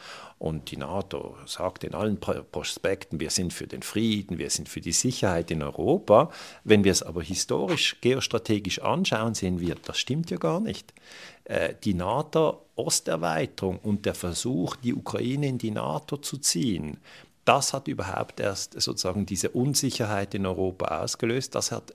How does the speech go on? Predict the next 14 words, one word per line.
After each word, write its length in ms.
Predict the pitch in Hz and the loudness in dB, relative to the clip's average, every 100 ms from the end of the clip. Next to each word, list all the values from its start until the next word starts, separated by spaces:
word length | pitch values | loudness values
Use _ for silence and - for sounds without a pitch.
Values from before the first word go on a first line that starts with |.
| - | 0
äh, 240 | 95 87 | 0 0
dieses 320 | - 92 92 - | -6 -8 -6 -6
Blutbad 720 | - 120 143 - 110 98 95 | 2 2 2 0 0 2 -2
in 100 | 92 | -2
der 100 | 92 | -4
Ukraine 560 | 90 87 92 87 82 | -4 -4 -2 -2 -4
ausgelöst. 440 | 117 - 147 170 - | -6 -4 -4 -2 -4
Wie 100 | 147 | -2
gesagt, 500 | 180 - - - - | -2 -2 -4 -4 -4
eine 220 | 92 95 | -2 0
Million 400 | 95 92 90 87 | 0 -2 -2 -4
Tote 320 | 95 - 131 | -4 -2 -4
vermutlich. 640 | - 131 143 - 185 - - - - - - | -2 -2 -2 -2 -4 -4 -12 -14 -14 -14 -8
Ähm, 380 | - 101 101 107 | 2 4 4 0